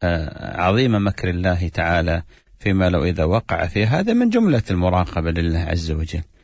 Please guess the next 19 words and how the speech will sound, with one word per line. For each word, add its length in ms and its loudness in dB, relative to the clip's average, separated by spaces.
لكن 180 -4
ينبغي 400 2
له 280 0
أولا 480 2
أن 100 2
يبتعد 480 0
عنها 520 0
يعني 420 -2
طاعة 460 0
لله 480 2
واستجابة 580 0
له، 260 0
وليست 460 0
القضية 440 0
قضية 380 0
خوف 560 -2
يعني 520 0
أنه 200 2
والله 520 2